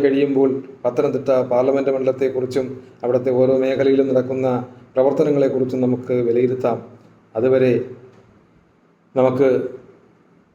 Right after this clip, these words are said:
കാത്തിരിക്കുക മാത്രമേ തൽക്കാലം നിർവാഹമുള്ളൂ. തെരഞ്ഞെടുപ്പിൽ സ്ഥാനാർത്ഥികളെല്ലാം പ്രഖ്യാപനങ്ങളും പൂർത്തിയാവട്ടെ, തെരഞ്ഞെടുപ്പ് പ്രവർത്തനങ്ങൾ ആരംഭിക്കട്ടെ, പ്രധാനമന്ത്രിയും ആഭ്യന്തരമന്ത്രിയും അടക്കമുള്ള ആളുകൾ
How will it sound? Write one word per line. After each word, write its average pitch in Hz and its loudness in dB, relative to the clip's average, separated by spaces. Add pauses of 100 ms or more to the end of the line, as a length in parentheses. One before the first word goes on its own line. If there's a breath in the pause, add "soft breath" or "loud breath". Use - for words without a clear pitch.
(800)
കാത്തിരിക്കുക 143 4
മാത്രമേ 131 2 (200)
തൽക്കാലം 123 2
നിർവാഹമുള്ളൂ. 123 2 (220)
തെരഞ്ഞെടുപ്പിൽ 123 0
സ്ഥാനാർത്ഥികളെല്ലാം 127 0
പ്രഖ്യാപനങ്ങളും 127 0
പൂർത്തിയാവട്ടെ, 131 0 (540)
തെരഞ്ഞെടുപ്പ് 127 0
പ്രവർത്തനങ്ങൾ 127 0
ആരംഭിക്കട്ടെ, 131 0 (580)
പ്രധാനമന്ത്രിയും 131 2
ആഭ്യന്തരമന്ത്രിയും 131 0
അടക്കമുള്ള 131 0
ആളുകൾ 131 0